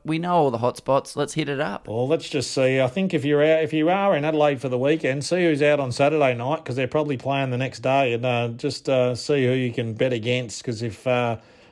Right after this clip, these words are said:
Speaker 2: I'd imagine there'll be a few players who are finding it hard to resist. But, uh, anyways, enough of Adelaide. And, um, I thought last week was interesting, man.
Speaker 1: Yeah.
Speaker 2: A few winners out of, out of the round. I thought the,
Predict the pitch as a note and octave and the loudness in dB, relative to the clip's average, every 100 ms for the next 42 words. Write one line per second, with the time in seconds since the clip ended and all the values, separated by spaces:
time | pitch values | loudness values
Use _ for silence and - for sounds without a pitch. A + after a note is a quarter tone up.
0 | - A#2 A#2+ C3+ B2 A#2+ A#2 A#2 G#2 B2 | -6 -2 0 0 -2 -4 -4 -4 -2 -4
1 | A2+ A2+ A#2 A2 A2 G2 A#2+ A2+ G#2+ G2 | -2 0 0 2 -2 -2 -2 -2 -4 -4
2 | A2 A2 G2+ G#2 G2+ A#2 - - A2+ F#2 | -4 -4 -6 -8 -4 -6 -6 -4 -2 2
3 | B2 C3+ D3+ B2 C3 C#3+ C#3 D3 C#3+ B2 | 2 4 2 4 4 2 0 -2 -2 -4
4 | G#2+ A2 A#2 C3 B2+ A#2 A#2+ C3 B2 A#2+ | -6 -4 0 2 2 0 0 0 -2 -4
5 | A#2+ B2 B2 - - - - - G#3+ F3+ | -4 -4 -6 -12 -20 -8 -2 2 2 4
6 | D#3 C3+ C3+ E3 F3+ C#3+ D3 C3 C3+ B2+ | 2 2 0 -2 -2 -4 -4 -4 -4 -2
7 | C3 E3 A3+ C3 D3 D3 - - - F3+ | 0 0 -2 -6 -4 -6 -10 -18 -4 0
8 | C#3+ D3+ F#3 E3 C#3+ D3+ D3 C3+ D#3 D3 | 2 2 2 2 4 4 4 2 2 0
9 | C3 B2+ D#3 E3+ D3 D#3 C3 F3 F#3 B2+ | 0 0 -2 -2 0 -2 0 -2 -2 0
10 | A#2 | 0